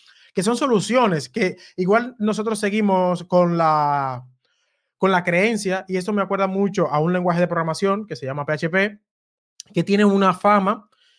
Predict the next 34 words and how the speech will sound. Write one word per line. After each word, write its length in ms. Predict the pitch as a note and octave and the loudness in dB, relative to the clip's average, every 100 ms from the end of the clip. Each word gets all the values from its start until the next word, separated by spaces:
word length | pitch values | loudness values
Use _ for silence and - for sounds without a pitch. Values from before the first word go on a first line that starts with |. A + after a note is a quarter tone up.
| _ - | _ -2
y, 400 | G#3 F#3+ F#3+ G3+ | 2 2 0 -2
y 60 | |
durante 380 | F#3+ F#3+ F3+ F#3 | 0 0 0 -2
muchas 360 | F3+ A#3 D4+ A#3+ | 0 -2 -2 -2
versiones 640 | A#3 G#3 B3 G#3+ G3+ - _ - | -4 0 0 0 -2 -8 _ 0
ellos 340 | G#3 A3+ G#3+ | 2 2 0
han 140 | G3+ | -2
ido 220 | G#3+ G#3+ F#3+ | 0 2 2
mejorando 720 | E3+ F3 G3 C#4 F3+ D#3+ - | 0 0 0 0 -2 -2 -4
ese, 680 | F#3 F3+ G3 F#3 F3+ E3 E3 | -8 -6 -6 -4 -4 -6 -8
ese 140 | F3 | -8
lenguaje 320 | F#3+ F#3 F3+ | -6 -4 -4
de 80 | F3+ | -4
programación, 720 | F3 F3 E3+ E3+ G#3 G#3 G#3+ _ _ _ _ _ - | -6 -4 -4 -4 -2 -2 -6 _ _ _ _ _ -4
y 120 | G3+ | 0
la 120 | F#3 | 0
gente 260 | D#3+ G#3 G3+ | 0 -2 -2
sigue 180 | G3+ F#3+ | -2 -2
diciendo, 260 | F#3 F3+ | -2 -2
"No, 140 | G#3+ G#3+ | 0 0
no, 180 | F#3 - | 0 -2
es 140 | F3+ | -4
que 80 | - | -4
es 80 | G3 | -4
inseguro, 640 | F3+ D#3+ F#3 G#3 G3+ F#3 | -4 -2 2 2 2 -2
es 140 | F3+ F3+ | -4 -2
que 80 | |
es 100 | F3 | -2
lento, 560 | E3+ F#3+ G#3 G3 G3+ G3+ _ | 0 2 2 0 -4 -6 _
es 200 | F#3+ F#3 | -8 -6
que, 440 | - F#3 F3 F3 - | -4 -2 0 -2 -2
ah, 140 | F3 | -2
escribes 500 | F3 - G3 G3 F#3+ | -4 -4 0 0 0
mucho 720 | E3+ F3+ F#3 F3 D#3+ E3 D#3 | -2 -4 -2 -2 0 -2 -2